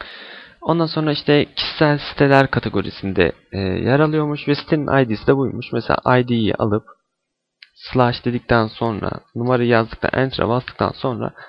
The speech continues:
ne yapacaktır? Tekrar sayfam gelecektir. Çünkü sayfanın I D'si bu arkadaşlar. Ve linki var zaten burada da. Link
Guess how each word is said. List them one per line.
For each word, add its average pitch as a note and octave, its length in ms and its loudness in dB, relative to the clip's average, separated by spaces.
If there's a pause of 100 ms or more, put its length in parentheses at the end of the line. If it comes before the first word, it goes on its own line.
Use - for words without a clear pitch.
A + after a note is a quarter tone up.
(160)
ne - 100 2
yapacaktır? - 440 -2
Tekrar G#2 320 -2
sayfam A#2+ 420 -4
gelecektir. - 560 -4
Çünkü - 160 -10
sayfanın B2 520 0 (180)
I F#2+ 60 -2
D'si A#2+ 240 -6
bu B2 120 2
arkadaşlar. - 600 -4 (480)
Ve F#3 160 6
linki F3+ 300 2
var A2+ 160 6
zaten F#2+ 500 0
burada F#2+ 240 -12
da. C3 180 0 (300)
Link A#2+ 220 0